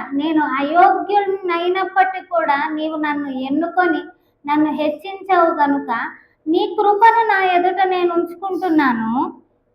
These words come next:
నీ సత్యమును అనుసరించి నడుచుకుంటున్నాను. దావీదు ఏమంటాడంటే, నీ ధర్మశాస్త్రాన్ని నేను అనుసరించి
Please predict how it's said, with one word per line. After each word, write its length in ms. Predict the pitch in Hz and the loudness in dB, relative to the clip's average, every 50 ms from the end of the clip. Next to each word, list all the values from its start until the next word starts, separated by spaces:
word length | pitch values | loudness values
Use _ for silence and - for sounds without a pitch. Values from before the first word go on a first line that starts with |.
| _ _ _ _ _ 285 | _ _ _ _ _ 2
నీ 220 | 302 330 349 349 | 4 4 4 4
సత్యమును 880 | - 349 - 359 339 330 320 - - - - 403 392 392 403 392 381 370 | 2 0 -2 0 -2 -2 -2 -6 -12 -6 0 0 2 2 2 2 0 0
అనుసరించి 720 | 370 370 370 370 - 370 349 349 349 349 349 349 349 359 | 0 -2 -2 -2 2 2 2 4 2 0 -2 -4 -4 -4
నడుచుకుంటున్నాను. 1040 | 339 330 320 320 320 320 - - _ 339 330 311 277 339 320 302 302 294 269 247 240 - - _ _ _ _ _ _ _ _ _ - | -2 -2 -2 -2 -4 -8 -14 -12 _ -8 -6 -6 -6 -6 -4 -4 -4 -4 -4 -6 -8 -12 -16 _ _ _ _ _ _ _ _ _ -8
దావీదు 840 | 269 277 269 285 320 339 392 403 403 370 381 349 339 349 381 392 - - - - - _ _ _ _ _ _ _ _ _ _ - | -2 0 2 2 2 2 0 0 0 2 2 2 2 2 0 -2 -2 -8 -14 -20 -20 _ _ _ _ _ _ _ _ _ _ -2
ఏమంటాడంటే, 1000 | 302 311 339 370 381 381 370 359 349 349 320 302 294 269 262 254 269 269 269 285 | 0 2 2 2 2 2 0 2 2 2 2 2 2 2 0 -2 -2 -4 -2 -2
నీ 180 | 302 294 294 302 | -2 -2 -4 -4
ధర్మశాస్త్రాన్ని 1160 | 262 294 285 285 285 302 339 403 - 403 381 370 381 370 - - 403 370 370 370 370 381 381 | -2 0 0 0 0 0 -2 -2 0 0 0 0 0 -2 -6 -4 -4 -2 -2 -2 -2 -2 -2
నేను 280 | 370 370 359 359 339 330 | -2 -2 -2 -2 -2 -2
అనుసరించి 840 | 320 320 339 349 - 381 359 359 359 359 359 - - 403 453 494 - | -2 -2 -2 -2 -2 -2 -2 -2 -2 -2 -4 -4 -4 -6 -8 -8 -8